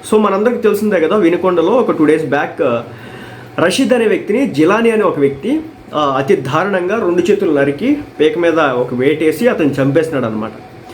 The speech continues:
అయితే దీంతో ఈ ఇష్యూ అనేది రాజకీయ రంగు పులుముకుంది.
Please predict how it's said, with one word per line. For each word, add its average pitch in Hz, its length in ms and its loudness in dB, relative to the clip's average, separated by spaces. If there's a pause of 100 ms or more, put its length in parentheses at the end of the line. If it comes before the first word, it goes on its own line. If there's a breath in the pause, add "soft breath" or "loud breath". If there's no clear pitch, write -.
(300 loud breath)
అయితే 220 200 2
దీంతో 226 680 2 (160)
ఈ 208 180 2
ఇష్యూ 233 240 2
అనేది 240 280 2
రాజకీయ 202 420 0
రంగు 180 320 2
పులుముకుంది. 131 480 -2